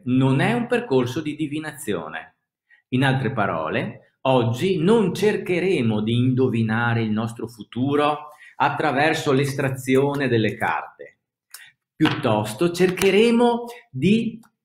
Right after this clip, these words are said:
eh, creare il nostro futuro, cominciando a trasformare noi stessi grazie a questi strumenti evolutivi.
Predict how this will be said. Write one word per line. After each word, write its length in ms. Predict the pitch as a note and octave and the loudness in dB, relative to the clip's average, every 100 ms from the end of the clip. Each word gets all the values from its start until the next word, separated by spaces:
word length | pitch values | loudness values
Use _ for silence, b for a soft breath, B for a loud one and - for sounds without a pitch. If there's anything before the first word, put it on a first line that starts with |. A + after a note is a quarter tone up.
| _ | _
eh, 280 | - C#3+ C#3+ | -4 -2 -2
creare 960 | C#3+ A#3 A3+ G3+ B2 F#2+ F2 D#2 - _ _ _ | 0 2 4 4 2 -2 -4 -6 -10 _ _ _
il 160 | A#2+ | -2
nostro 380 | A#2+ C3 A#2+ A#2 | 0 0 -2 -6
futuro, 880 | - A2 - G2 F#2 G#2 D#3 E3+ - _ _ _ _ | -8 -12 -10 -8 -4 -4 -4 -8 -16 _ _ _ _
cominciando 840 | D#3+ D#3+ D#3+ D#3+ G3+ E3 B2+ G#2+ | 0 0 -2 0 0 2 2 0
a 100 | G#2+ | 0
trasformare 880 | G#2+ A2+ - A#2 A#2 B2 C3+ C3 A2+ | -4 -6 -4 -2 0 2 2 2 2
noi 260 | G#2 F#2 F2+ | 0 -2 -8
stessi 800 | - F2 D#2 - - C3 - - _ _ _ _ | -10 -8 -8 -8 -6 -6 -8 -16 _ _ _ _
grazie 800 | C3 D3+ C#3+ C3+ C#3 G#3 A#3 A#3+ | 0 2 2 -2 -4 -2 -2 -4
a 160 | D#3 - | -8 0
questi 420 | G3+ G3 A2+ A#2 | 2 2 -2 -6
strumenti 920 | A#2 - D3+ C3 B2+ C3+ C#3 C3+ G3 | -8 -6 0 2 4 2 0 -2 -4
evolutivi. 840 | E3+ D3 D3+ D3+ - - - - | -4 -2 -2 -4 -6 -12 -12 -18